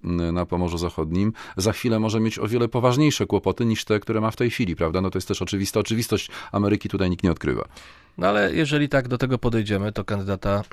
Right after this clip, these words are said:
Speaker 2: <clears throat> pewnie byśmy nie ogłosili nigdy. Natomiast, e, chociaż proszę zauważyć, że wielu kandydatów w wielu miastach w województwie, e, się pojawiło
Speaker 1: Tak,
Speaker 2: i prowadzi
Speaker 1: choćby w
Speaker 2: aktywną
Speaker 1: Świnoujściu,
Speaker 2: kampanię.
Speaker 1: choćby w Świnoujściu.
Speaker 2: Choćby w Świnoujściu, czy choćby w Kołobrzegu.
Speaker 1: Mhm.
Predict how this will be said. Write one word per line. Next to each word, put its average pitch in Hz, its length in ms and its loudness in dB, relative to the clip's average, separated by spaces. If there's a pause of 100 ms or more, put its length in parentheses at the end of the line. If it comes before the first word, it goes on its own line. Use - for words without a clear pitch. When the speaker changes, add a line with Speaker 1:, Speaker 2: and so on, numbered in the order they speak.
Speaker 2:
<clears throat> 110 200 2
pewnie 104 240 -2
byśmy 101 240 -4
nie 107 100 0
ogłosili 117 400 0
nigdy. 101 280 2
Natomiast, 101 640 -2
e, 110 360 4
chociaż - 300 2
proszę 147 240 2
zauważyć, 127 560 4
że 147 100 2
wielu 151 180 2
kandydatów 139 680 2
w 139 40 -8
wielu 143 200 4
miastach 120 340 0
w 107 40 -4
województwie, 117 760 2 (480)
e, 127 460 2
się - 120 -2
pojawiło 147 540 4
Speaker 1:
Tak, 104 220 6
Speaker 2:
i 175 120 -6
prowadzi 170 280 6
Speaker 1:
choćby 139 140 6
w 175 40 8
Speaker 2:
aktywną - 200 2
Speaker 1:
Świnoujściu, 117 380 4
Speaker 2:
kampanię. - 180 -8
Speaker 1:
choćby 127 240 2
w - 40 -2
Świnoujściu. 87 360 0
Speaker 2:
Choćby 175 120 6
w - 40 4
Świnoujściu, 131 760 4
czy 107 100 -4
choćby 104 300 0
w - 80 -6
Kołobrzegu. 101 680 4
Speaker 1:
Mhm. 90 300 0